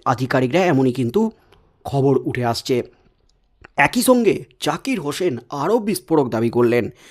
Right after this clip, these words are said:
আমি হয়রানি হচ্ছি, এটা ঠিক, অফিসাররা সহায়তা করেছেন, অফিসারদের বলবো তারা যেন সঠিকভাবে রিপোর্ট দেন। তল্লাশির পর তাকে ডাকা হয়নি জানিয়ে জাকির হোসেন বলেন, "আমাকে ডাকা হয়নি, ডাকলে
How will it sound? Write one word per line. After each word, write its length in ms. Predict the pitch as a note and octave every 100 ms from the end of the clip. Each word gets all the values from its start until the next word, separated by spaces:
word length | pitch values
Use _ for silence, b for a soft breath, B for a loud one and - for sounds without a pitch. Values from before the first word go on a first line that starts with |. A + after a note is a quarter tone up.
| B B
আমি 180 | D3 A#3 B3
হয়রানি 500 | - C3+ G#3+ C4 C4+
হচ্ছি, 320 | F#3 F#3 E3 C3+ - _ b b b
এটা 200 | D3+ F3+
ঠিক, 240 | G3 C#3 C3 - _ b b
অফিসাররা 460 | D3+ G#3+ A#3+ A3+ A3+
সহায়তা 440 | - D3 F#3+ G3
করেছেন, 400 | E3+ B2+ A#2+ B2+ A2+ b b b
অফিসারদের 600 | - D3 G#3 A3 F#3+ F#3
বলবো 300 | D3 C3+ F3+ F#3+ B2 _
তারা 220 | B2+ C3+
যেন 180 | D#3 F3 F#3 -
সঠিকভাবে 560 | C3 C#3 A3+ F#3 D3
রিপোর্ট 300 | B2 A#2+ A#2+ G#2
দেন। 160 | A2+ G#2+ b b b -
তল্লাশির 460 | E3 G3+ G#3+ A#3+
পর 260 | F3+ D#3 E3 F3+
তাকে 240 | C3+ A#2 E3
ডাকা 300 | B2+ A#2 C#3+
হয়নি 340 | A#2+ B2 E3 D3
জানিয়ে 380 | B2+ C#3 G#3+ C3+ - b b b
জাকির 340 | C3 E3 C4+ A#3
হোসেন 280 | D#3 C#3 B2
বলেন, 280 | A#2+ B2 A2+ b b b
"আমাকে 300 | C3+ F#3+ G#3
ডাকা 300 | B2 B2 B2+
হয়নি, 340 | A#2 A#2 A2 - b -
ডাকলে 320 | C3+ C#3+ G3